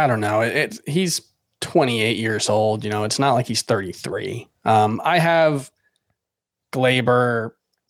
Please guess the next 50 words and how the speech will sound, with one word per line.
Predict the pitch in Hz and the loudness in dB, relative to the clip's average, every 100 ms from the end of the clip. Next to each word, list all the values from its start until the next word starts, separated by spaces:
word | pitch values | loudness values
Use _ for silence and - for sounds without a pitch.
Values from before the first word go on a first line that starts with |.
| _ | _
six | - - 170 | -4 -2 -2
spots | - 156 143 | 0 2 2
higher | - 135 | 2 2
in | 131 | 2
the | 127 | 2
overall | 120 120 123 120 | 2 4 2 2
rankings. | 110 110 120 113 110 - | 0 -4 -6 -6 -2 -2
He's | 110 104 | -2 -2
one | 110 107 | 0 0
spot | 113 110 104 | 2 2 4
higher | 110 92 | 4 2
at | - | -2
shortstop. | - 98 - 101 98 | -4 -4 -4 -6 -6
So | - 113 | -6 -4
I, | - 131 | 0 2
I | 131 | 2
think | 131 117 | 0 -4
it's | - | -4
basically | 107 107 113 110 | -2 -2 -4 -8
a | 101 | -6
toss-up. | - 104 110 127 120 117 | -4 -2 -2 0 0 -2
And | 110 113 _ _ _ - | -8 -10 _ _ _ -4
I | 147 | 0
have | 247 233 | 0 2
Gleyber | 233 214 175 | 2 4 2
higher, | 156 160 | 2 4
and | 147 | 2
I | 131 | 2
believe | 123 127 123 165 | 0 -4 0 2
in | 156 | 2
that | 131 120 | 2 0
ranking. | 113 92 - - - _ - | -2 -12 -14 -20 -20 _ 0
But | 170 135 - _ _ _ _ - | 2 2 -2 _ _ _ _ -4
I | 147 175 | 0 2
would | 202 | 2
have | 147 180 214 | 2 2 2
an | 190 - | 2 0
easier | 160 170 170 185 165 | -2 0 0 2 0
time | - 147 131 131 135 120 | 0 2 2 2 0 0
making | 123 131 147 131 | -2 0 0 0
the | 123 117 | -2 -4
argument | 120 117 123 131 131 - | 2 2 2 2 0 0
for | 127 | 0
Javier | 123 120 117 107 98 | 2 2 2 -2 0
Baez | 110 - 73 76 - - | 0 0 -2 -4 -8 -8
than | 147 117 | -2 0
I | 104 | 2
would | 107 110 90 | 2 0 -2
for | - 104 | -6 -10
Gleyber. | 78 65 - - | -8 -8 -10 -20